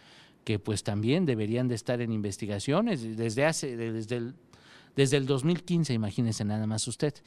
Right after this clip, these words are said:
y hasta ahorita no ha pasado absolutamente nada. Pero todo esto, todo esto, todas estas sanciones, todas estas declaraciones, toda su defensa, todo lo que ha ocurrido, es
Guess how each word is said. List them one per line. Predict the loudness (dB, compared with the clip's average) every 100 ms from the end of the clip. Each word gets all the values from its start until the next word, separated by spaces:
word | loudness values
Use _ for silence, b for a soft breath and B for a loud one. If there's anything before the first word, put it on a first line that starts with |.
| B B B
y | 6
hasta | 6 6 4
ahorita | 4 2 0 0
no | 0
ha | 0
pasado | -2 -4 -4 -4
absolutamente | -6 -6 -6 -2 0 0 0 -2 -4 B B B -4
nada. | 6 8 8 6 -2 -10 B B B B
Pero | 6 6
todo | 6 4 4
esto, | 2 0 -6 -8 b b 0
todo | 4 6 4
esto, | 2 -2 -6
todas | -4 -2 -2
estas | -4 -6 -6
sanciones, | -6 -4 -2 -2 -2
todas | 0 2 0
estas | -4 -6 -6
declaraciones, | -6 -6 -4 -4 -2 0 0 -2 -6 B B B _
toda | 4 6 2
su | -2
defensa, | -6 -2 0 0 -2 -6
todo | 0 4 6 4
lo | 0 -2
que | -2
ha |
ocurrido, | -2 -4 -2 -2 -4 -8 B B B B B -4
es | 4 6 4 -4